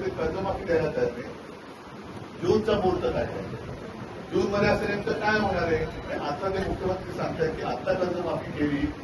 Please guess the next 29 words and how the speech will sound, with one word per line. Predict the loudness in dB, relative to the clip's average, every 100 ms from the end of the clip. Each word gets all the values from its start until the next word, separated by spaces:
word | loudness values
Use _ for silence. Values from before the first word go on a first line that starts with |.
| -6
तर | -4 0
शेतकरी, | 0 -2 -2 -2 -2 -2
शेतकऱ्यांपेक्षा | -2 0 0 0 2 2
बँकेचा | 4 2 2 0 4 4 2 0 -8 -10 -6 0
फायदा | 4 6
होईल. | 4 2 0 -6 -8 -4
पण | -2
जून | 2 4
मध्ये | 8 10
असं | 10 6
काय | 6 6
होणार | 6 4 4
आहे | 4 0 -6 -6
की | -2
बँकेचा | 2 2 0 0
फायदा | 2 2 4 4
नव्हता, | 2 0
शेतकऱ्यांचा | -2 -4 -2 -2 -2
फायदा | -2 0 0
होणार | -2 -2 -2
आहे? | -4 -6 -8 -8 -8 -8
फक्त | -6 4 4 4
ढकलायचं. | 0 8 8 8 4
म्हणजे | 2
आता | 2 2 4
जी | 4 2
निवडणूक | 4 6 6 2
होणार | 0 2 2
आहे | 2 0